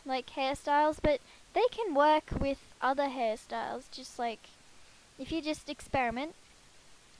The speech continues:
Some, they look really weird and they don't work at all, but some they actually work extremely well with. So she's wearing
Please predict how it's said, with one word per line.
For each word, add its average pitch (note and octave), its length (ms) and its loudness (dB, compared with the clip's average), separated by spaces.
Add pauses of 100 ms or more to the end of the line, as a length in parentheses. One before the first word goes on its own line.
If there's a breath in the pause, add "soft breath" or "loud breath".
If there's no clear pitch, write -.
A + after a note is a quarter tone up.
Some, D#4 380 2
they C#4+ 160 6
look C4 300 2
really B3 360 2
weird A#3 380 0
and A3 260 -6
they G#3+ 280 -6
don't G#3+ 320 -6
work G#3+ 280 -4
at - 80 -10
all, B3+ 240 0
but - 240 6 (440 loud breath)
some E4+ 440 4 (240)
they C#4+ 80 4
actually D#4 420 2
work C4 320 2
extremely B3+ 600 -6
well A#3+ 280 -2
with. G3+ 180 -4 (760)
So C4+ 100 2
she's C#4 200 -4
wearing C#4+ 380 0